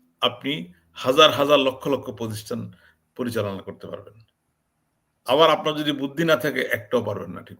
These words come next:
মতো। কারো একটা দোকান আছে, সে হিমশিম খাচ্ছে,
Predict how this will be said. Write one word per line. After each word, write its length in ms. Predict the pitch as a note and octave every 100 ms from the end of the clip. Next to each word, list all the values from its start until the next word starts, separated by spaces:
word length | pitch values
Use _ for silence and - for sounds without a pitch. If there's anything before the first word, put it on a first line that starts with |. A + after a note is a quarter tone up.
| A2
মতো। 180 | - _ _ _ _ _ _ -
কারো 200 | B2 D3+
একটা 180 | C#3+ D3+
দোকান 320 | C#3 C3+ C#3
আছে, 200 | C3 C3+
সে 140 | -
হিমশিম 360 | B2 B2 A#2 A#2
খাচ্ছে, 320 | A2 -